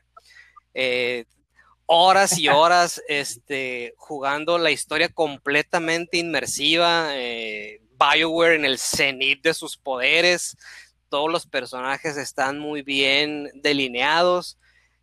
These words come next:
Eh, en retrospectiva, a lo mejor pudiéramos pensar que el, el, el sistema de,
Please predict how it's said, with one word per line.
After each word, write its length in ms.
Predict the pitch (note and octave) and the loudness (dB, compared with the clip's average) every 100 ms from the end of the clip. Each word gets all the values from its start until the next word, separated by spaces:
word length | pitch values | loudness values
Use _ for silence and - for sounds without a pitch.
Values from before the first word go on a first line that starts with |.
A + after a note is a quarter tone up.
| _ - | _ -8
Eh, 220 | C3+ C#3 | -6 -2
en 160 | E3 F3 | 0 2
retrospectiva, 880 | E3+ E3 E3 - D#3 B2+ E3 F3 G3 | 0 0 -2 -2 -6 -4 0 4 4
a 60 | |
lo 80 | F#3+ | 4
mejor 280 | D#3+ D#3+ D3+ | 0 -2 -6
pudiéramos 440 | E3+ F3 F#3 F3 | 0 2 2 0
pensar 480 | - C3+ D3+ C#3+ D3 | -2 -4 0 0 0
que 240 | F#3 F3 | 0 2
el, 260 | E3 D3+ C3 | 4 2 -2
el, 240 | B2 C3 C3 | -6 -8 -4
el 160 | C#3+ | -4
sistema 540 | - C#3+ - D3+ E3+ E3+ | -4 -10 -4 -2 0 2
de, 400 | D#3+ D3 C3+ | 4 2 0